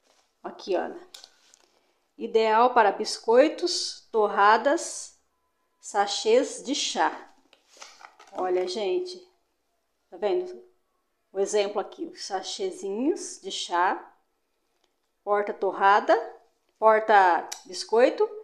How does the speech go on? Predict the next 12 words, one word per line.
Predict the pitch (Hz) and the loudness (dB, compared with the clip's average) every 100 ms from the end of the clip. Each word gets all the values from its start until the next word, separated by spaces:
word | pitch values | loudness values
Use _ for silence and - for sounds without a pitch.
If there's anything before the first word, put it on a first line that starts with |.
| - _ _ _ _ | -20 _ _ _ _
e | 254 | -14
porta-torradas. | - 220 226 226 247 262 254 170 160 - - - - - _ _ _ _ _ _ _ _ _ _ _ _ _ _ _ _ _ _ _ | 0 2 4 2 0 2 4 2 0 -8 -12 -14 -16 -18 _ _ _ _ _ _ _ _ _ _ _ _ _ _ _ _ _ _ _
Olha, | 196 180 175 - - _ | -10 -8 -8 -10 -18 _
que | 269 | -12
prático. | 285 - 185 156 - - - - _ _ _ _ _ _ - - 262 269 - - - - _ _ _ _ | -6 0 2 2 0 -6 -12 -18 _ _ _ _ _ _ -2 0 0 0 -2 -4 -6 -12 _ _ _ _
Deixa | 190 - | -20 -14
eu | 190 | -12
tirar | - 185 175 185 | -10 -8 -6 -8
aqui. | - - 277 233 - - _ _ _ - - - _ _ _ - - - _ _ | -12 -6 -4 -4 -8 -20 _ _ _ -20 -20 -20 _ _ _ -16 -16 -20 _ _
Vou | - | 0
abrir | 220 196 180 175 | 2 2 -2 -4
aqui. | 180 294 254 - | -4 -2 -2 -6